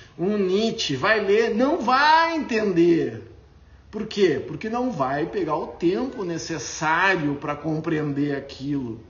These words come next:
né? Tem que pegar, né? Quer ler um livro difícil, usar o cérebro, tem que,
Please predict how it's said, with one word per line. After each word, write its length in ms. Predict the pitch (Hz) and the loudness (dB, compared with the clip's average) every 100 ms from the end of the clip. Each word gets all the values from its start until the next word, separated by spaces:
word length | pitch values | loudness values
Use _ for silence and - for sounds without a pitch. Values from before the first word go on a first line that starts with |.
| - - - - - - - | -20 -20 -20 -20 -20 -20 -14
né? 280 | 131 170 170 | -8 -8 -6
Tem 160 | 180 | -8
que 60 | 180 | -6
pegar, 800 | 214 180 175 214 277 - - - - | -6 0 2 0 -2 -10 -20 -20 -12
né? 200 | 135 196 | -6 -4
Quer 160 | 202 175 | 0 2
ler 160 | 156 | 2
um 140 | 233 247 | 2 -2
livro 260 | 220 185 | -4 -4
difícil, 720 | 156 139 - 131 165 226 - 147 | -4 -6 -10 -8 -6 -6 -6 -6
usar 240 | 123 147 | -2 -2
o 100 | - | -2
cérebro, 680 | - 131 135 165 262 190 160 | -6 -6 -6 -6 -6 -4 -4
tem 200 | - 339 | -2 -6
que, 200 | - | -6